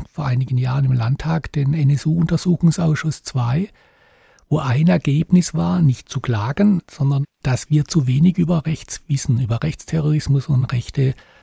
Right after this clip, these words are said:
Zusammenschlüsse, Denkstrukturen und Handlungsweisen. Deshalb ist bei uns im Haus jetzt ja die Dokumentationsstelle Rechtsextremismus eingerichtet worden. Das heißt, wir müssen da noch mehr wissen, nicht im Sinn eines George Orwell Überwachungsstaates, aber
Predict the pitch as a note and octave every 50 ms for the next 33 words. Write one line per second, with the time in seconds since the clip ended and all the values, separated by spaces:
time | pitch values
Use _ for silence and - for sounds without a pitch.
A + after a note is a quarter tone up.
0 | _ _ _ - - A#2+ - G#2+ G#2+ C3 D#3+ D#3+ - - D3+ D#3 D3 - - D3+
1 | C#3 - A2+ A#2+ C#3 - - - C3 - - C3 B2+ A#2 B2+ B2 A#2+ G2+ F#2+ G2
2 | G#2+ A2+ A#2+ B2+ A#2 - - C3 A2+ A2 G#2+ - A#2 G#2+ A#2 G#2+ B2+ B2 - C#3
3 | - - - C#3+ C3+ C#3 D3 - D#3 C3+ G#2 C#3 C#3 C3+ - C#3 C3 - C#3+ C3
4 | - C#3 C3 - C#3 A#2+ - C3 B2+ B2+ B2+ C#3+ B2 - - B2+ C3 - - -
5 | C#3 C3 B2+ A#2+ C#3 - - - D3+ - - - D3 C#3 C#3 B2 A#2 D3 C#3 -
6 | A#2+ A#2+ C#3+ D3+ D#3+ D3 D3 C3+ - - C#3 - - A2 G2 G#2+ F#2+ G2 G2 G#2+
7 | - - A#2 A2+ A2+ D3 F#3 - - - - - - - - - - _ _ _
8 | _ _ _ _ _ _ _ - - D3+ C3+ C3+ C#3 D#3 - - F#3+ E3+ E3+ E3+
9 | E3 D#3 - D3 C#3 C3 B2 A#2 C3+ E3+ - - G3 F#3 E3 D3+ - - D3+ C3
10 | B2+ - - D3 C#3+ D#3 C#3 B2 A#2+ A#2+ A#2 A#2 A2+ A2+ G#2 - - _ _ _
11 | _ _ - - B2+ B2 A#2+ - - - - B2 B2+ C3+ C3+ C3 B2 B2+ C#3+ D3+
12 | D3 A#2 A2+ G#2+ G#2+ A#2+ - A3 G#3 A3 - - - - G3+ G3+ G#3+ - - A#3
13 | G#3+ - - - - _ _ - - C3+ C#3 D#3 E3+ F3+ F#3+ G3+ G3+ G#3